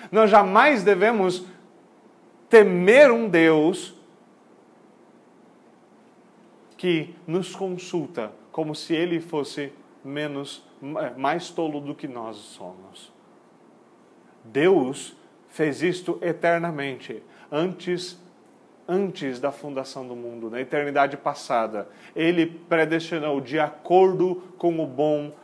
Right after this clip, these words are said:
prazer da sua vontade. Quão belo é isto! Não houve previsão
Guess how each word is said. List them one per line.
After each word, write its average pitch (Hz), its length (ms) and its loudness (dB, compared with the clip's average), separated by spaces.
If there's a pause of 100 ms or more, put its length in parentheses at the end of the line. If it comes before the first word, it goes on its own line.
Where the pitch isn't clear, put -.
(120)
prazer 120 760 2 (200)
da 131 200 2
sua 117 600 -4 (200)
vontade. 104 720 -10 (2250)
Quão 175 260 0
belo 156 400 10
é 139 80 4
isto! 117 420 -4 (1300)
Não 151 220 0
houve 180 240 6
previsão 160 840 0